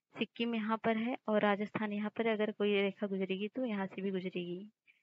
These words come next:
ठीक है, और जिस जिले से सत्तर डिग्री पूर्वी देशांतर रेखा गुजरती वह है, तो वह है जैसलमेर। तो अगला है भारत एवं कर्क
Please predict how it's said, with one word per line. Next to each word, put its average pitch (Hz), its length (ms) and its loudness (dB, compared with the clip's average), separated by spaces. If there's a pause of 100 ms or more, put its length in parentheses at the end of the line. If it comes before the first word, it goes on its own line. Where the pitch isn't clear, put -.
(160)
ठीक 226 100 -4
है, 226 60 -4 (580)
और 220 220 4 (260)
जिस 262 220 6
जिले 247 240 8
से 269 160 4
सत्तर 247 520 4
डिग्री 226 280 2
पूर्वी 233 400 2
देशांतर 220 460 0
रेखा 226 200 2
गुजरती 214 460 -2
वह 214 200 2
है, 208 300 -4 (400)
तो 214 80 2
वह 214 140 6
है 233 180 2
जैसलमेर। 196 640 0 (2000)
तो 190 260 -8 (360)
अगला 214 220 2
है 233 220 -2 (180)
भारत 214 420 4 (100)
एवं 226 360 2 (380)
कर्क 214 240 6